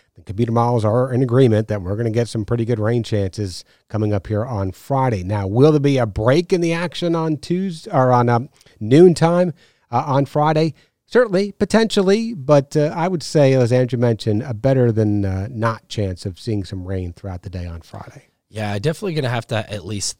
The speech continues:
Speaker 2: think of a contingency plan. Nothing needs to be changed on Tuesday,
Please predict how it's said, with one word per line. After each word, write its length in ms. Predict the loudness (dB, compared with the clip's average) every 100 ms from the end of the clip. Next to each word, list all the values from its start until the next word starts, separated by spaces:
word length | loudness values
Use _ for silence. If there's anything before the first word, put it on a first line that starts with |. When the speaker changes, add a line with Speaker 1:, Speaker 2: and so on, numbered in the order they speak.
| -8
Speaker 2:
think 240 | -6 -4
of 140 | -4
a 100 | -4
contingency 680 | -4 -6 -6 -6 -6 -8 -10
plan. 300 | -10 -6 -4
Nothing 420 | -4 -6 -6 -8 -8
needs 240 | -12 -12
to 80 | -12
be 120 | -12
changed 380 | -10 -10 -10 -10
on 180 | -12 -8
Tuesday, 560 | -6 -6 -8 -12 -14